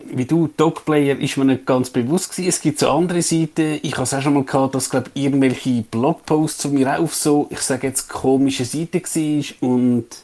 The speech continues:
ich glaub eben, Dogplayer ist irgendwie in Russland und ich glaub, wenn der Herr Putin irgendwie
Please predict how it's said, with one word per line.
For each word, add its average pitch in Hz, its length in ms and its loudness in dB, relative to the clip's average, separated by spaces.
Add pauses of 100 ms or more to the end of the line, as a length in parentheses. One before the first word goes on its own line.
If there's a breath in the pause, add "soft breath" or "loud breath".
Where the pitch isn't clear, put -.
(760 loud breath)
ich - 120 -16
glaub 131 140 -2
eben, 160 220 -2
Dogplayer 151 580 0
ist 135 120 -4
irgendwie 131 320 0
in 113 140 -4
Russland 175 680 2
und 143 240 2
ich 135 140 -4
glaub, 131 180 -2
wenn 131 300 0
der 131 100 -2
Herr 127 140 0
Putin 165 760 0
irgendwie 139 580 2